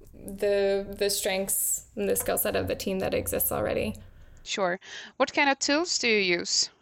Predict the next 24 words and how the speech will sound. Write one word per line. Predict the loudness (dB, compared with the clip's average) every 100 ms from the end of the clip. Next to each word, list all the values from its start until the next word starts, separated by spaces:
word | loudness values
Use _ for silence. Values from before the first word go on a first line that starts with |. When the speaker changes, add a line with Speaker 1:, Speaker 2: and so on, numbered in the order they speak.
| _ -2
Speaker 2:
to, | 2 4 2 -2 -6
to | -4
support | -4 0 2 4 4 2 -4 -10 -10 _ -8
the | -2
training | 2 4 4 0 0 -2 -2 -4
and | 0
coaching | 0 0 0 0 0 -2 -2
and, | -2 -4 -6
um, | -4 -2 -4 -8 -16 -20 _ _
yeah, | -2 -2 -2
everything | -4 -4 -4 -4 -4
that | -6 -6
you, | -8 -8 -10 _ _ _
that | -6 -4
you | -6 -6
try | -2 0 0
to | -2
provide | -10 0 4 4 0 -8 _ -20 -20 -20 -20 _ -8
these | -4
guys | 0 0 -2
and | -2
girls | -2 -2
with? | -4 -6 -10 _ _ -18 -6
Speaker 1:
Yeah. | -4 -4